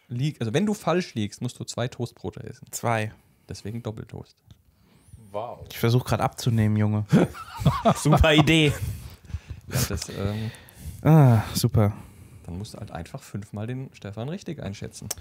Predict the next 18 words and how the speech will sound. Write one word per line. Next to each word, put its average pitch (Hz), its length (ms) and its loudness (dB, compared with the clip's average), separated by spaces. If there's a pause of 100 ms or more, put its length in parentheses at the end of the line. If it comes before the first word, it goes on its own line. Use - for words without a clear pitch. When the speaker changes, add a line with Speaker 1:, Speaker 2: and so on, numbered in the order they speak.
(280)
Speaker 2:
Ich - 140 -2
hoffe, - 240 4
ja. 113 220 4 (340)
Also, 101 500 -4 (220)
die - 60 -8
erste - 340 0
Aussage 135 440 2
ist, - 180 -2
Stefan 165 380 2
hat - 140 0
bereits 120 300 0
vier 180 280 4
Slams 135 460 2
unter 131 140 4
dem 110 140 4
Vorwand 131 500 0
krank 151 480 0
abgesagt, 147 680 0